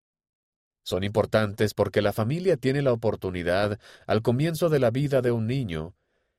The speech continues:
de poner sus pies firmemente en el sendero de regreso al hogar. Presidente Henry B. Eyring,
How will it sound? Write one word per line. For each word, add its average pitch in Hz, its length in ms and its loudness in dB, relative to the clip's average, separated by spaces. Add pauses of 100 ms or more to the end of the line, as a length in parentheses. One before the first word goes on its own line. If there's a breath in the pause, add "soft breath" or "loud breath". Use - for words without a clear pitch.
(140)
de 113 100 0
poner 160 260 2
sus - 220 -6
pies 135 400 2 (100)
firmemente 151 800 0
en 90 120 -4
el 90 100 -2
sendero 101 500 0
de 127 100 2
regreso 98 640 -2
al 82 120 -6
hogar. 76 440 -8 (1300)
Presidente 87 640 -4
Henry 156 360 -2
B. 131 240 2
Eyring, 73 520 -4